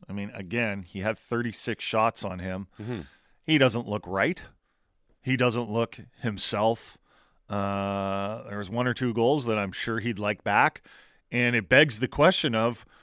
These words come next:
Speaker 1: what is Bruce Boudreau going to do tonight against the Pittsburgh Penguins? Does he go back to Demko, or does he turn to Spencer Martin in a home game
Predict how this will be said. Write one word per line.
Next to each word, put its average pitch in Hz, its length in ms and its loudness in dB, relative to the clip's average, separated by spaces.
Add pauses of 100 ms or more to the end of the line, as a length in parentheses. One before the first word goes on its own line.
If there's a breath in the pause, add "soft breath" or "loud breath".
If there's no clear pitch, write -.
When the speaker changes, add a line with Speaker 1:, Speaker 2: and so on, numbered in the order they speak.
(280 soft breath)
Speaker 1:
what 131 200 6
is 175 100 6
Bruce 175 240 2
Boudreau 175 420 4
going 143 220 2
to 139 100 2
do 165 180 2
tonight 139 680 2 (440)
against 127 380 2
the 131 80 0
Pittsburgh 156 480 2
Penguins? 143 580 0 (460 soft breath)
Does 143 200 6
he 151 100 2
go 139 180 6
back 120 320 8
to 170 120 2
Demko, 196 520 4 (540)
or 143 160 4
does 143 220 2
he 180 100 2
turn 214 280 0
to - 80 2
Spencer 165 560 0
Martin 120 540 -2 (960)
in 123 120 2
a 131 60 4
home 151 460 4
game 98 380 0